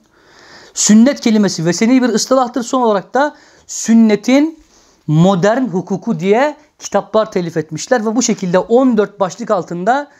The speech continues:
selefin yani Hicri seksenlerden ta günümüze kadar gelen insanların hususen istidlal ettikleri noktalar.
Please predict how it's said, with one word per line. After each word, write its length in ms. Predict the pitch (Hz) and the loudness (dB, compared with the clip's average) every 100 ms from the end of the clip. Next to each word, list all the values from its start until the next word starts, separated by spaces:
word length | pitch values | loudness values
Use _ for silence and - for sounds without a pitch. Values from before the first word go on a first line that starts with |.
| _ _ _ | _ _ _
selefin 520 | - 202 220 233 262 | -6 -2 -2 -2 -4
yani 260 | 240 226 170 | -4 -4 -4
Hicri 360 | 190 190 233 | -6 -4 -4
seksenlerden 1080 | - - 185 - 196 190 180 170 226 320 330 _ _ - | -2 -4 -4 -4 -4 -4 -6 -2 -2 -2 -6 _ _ -10
ta 540 | - 277 269 254 247 240 | -2 0 2 2 0 -2
günümüze 440 | 196 208 220 214 | -4 -6 -4 -4
kadar 280 | 240 208 180 | -4 -4 -6
gelen 440 | 165 190 226 196 - | -2 0 0 -2 -6
insanların 720 | 220 226 214 190 202 262 311 - _ _ - - _ | -4 -2 -2 -2 0 -2 -4 -10 _ _ -20 -20 _
hususen 880 | - - 208 196 302 285 - 277 302 - | -18 0 2 4 2 2 2 -2 -4 -6
istidlal 500 | 185 - 196 214 233 | -8 -10 -6 -2 -2
ettikleri 520 | 202 180 - 208 240 | -4 -8 -2 -2 -2
noktalar. 380 | 185 - 139 | -6 -6 -8